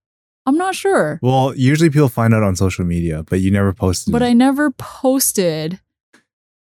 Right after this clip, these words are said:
Speaker 1: And I'm not sure that we will. So, but then I also
Speaker 2: Yeah, I
Speaker 1: do,
Speaker 2: think you
Speaker 1: I do
Speaker 2: should.
Speaker 1: think,
Speaker 2: You
Speaker 1: I do
Speaker 2: should,
Speaker 1: think it's, like, a happy thing.
Speaker 2: you should, you should post it as a illustration.
Speaker 1: Oh, yeah, maybe.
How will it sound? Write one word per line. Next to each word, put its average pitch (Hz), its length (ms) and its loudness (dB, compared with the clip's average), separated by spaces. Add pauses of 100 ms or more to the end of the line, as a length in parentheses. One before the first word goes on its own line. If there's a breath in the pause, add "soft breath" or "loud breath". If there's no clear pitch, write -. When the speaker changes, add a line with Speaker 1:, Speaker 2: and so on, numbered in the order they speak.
(140)
Speaker 1:
And 190 720 -2
I'm 220 100 2
not 240 160 4
sure 240 180 -2
that 214 140 2
we 214 100 0
will. 208 520 0 (360)
So, 208 320 2
but 226 140 2
then 285 120 4
I 285 80 2
also 285 260 2
Speaker 2:
Yeah, 240 100 4
I - 20 6
Speaker 1:
do, 311 60 6
Speaker 2:
think 262 160 4
you 294 60 6
Speaker 1:
I 285 40 6
do - 20 0 (100)
Speaker 2:
should. 453 120 6 (100)
Speaker 1:
think, - 140 0
Speaker 2:
You - 40 -20 (160 loud breath)
Speaker 1:
I 185 60 6
do 196 60 8
Speaker 2:
should, 466 100 6
Speaker 1:
think 466 120 2
it's, 440 120 2
like, 427 120 4
a 403 60 4
happy 339 260 2
thing. 262 360 0
Speaker 2:
you 135 80 2
should, 170 200 2 (200)
you 147 100 2
should 156 200 2
post 156 300 2
it 156 100 2
as 123 180 2
a 107 380 2 (180)
illustration. 120 680 0 (500)
Speaker 1:
Oh, 311 420 0
yeah, 285 260 -2
maybe. 269 600 -2